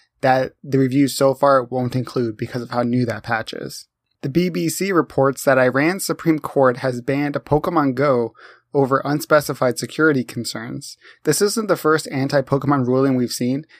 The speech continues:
Islamic leaders in Malaysia, local councils in Sydney when they had to struggle with five thousand people playing Pokemon Go at the exact same time. Um, various police forces, various military forces issuing bans.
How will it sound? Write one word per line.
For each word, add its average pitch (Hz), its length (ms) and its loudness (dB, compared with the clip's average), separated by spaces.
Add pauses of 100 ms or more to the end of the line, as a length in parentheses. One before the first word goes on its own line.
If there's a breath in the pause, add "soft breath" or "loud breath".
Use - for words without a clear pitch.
(120)
Islamic 139 560 4
leaders 139 360 4
in 123 120 0
Malaysia, 147 680 0
local 135 300 2
councils 131 420 0
in 120 160 -2
Sydney 139 460 0
when 127 160 0
they 120 40 0
had 120 120 -2
to 117 60 -4
struggle 127 340 0
with 120 160 -2
five 127 340 2
thousand 127 360 0
people 127 260 2
playing 117 360 -4 (140)
Pokemon 127 380 -2
Go 123 120 0
at 123 100 -2
the 123 40 0
exact 120 380 0
same 120 180 -2
time. 127 400 -2 (680 loud breath)
Um, 127 400 2
various 147 340 4
police 156 300 2
forces, 151 500 0
various 131 560 2
military 135 520 2
forces 135 680 -2
issuing 131 440 0
bans. 131 420 -2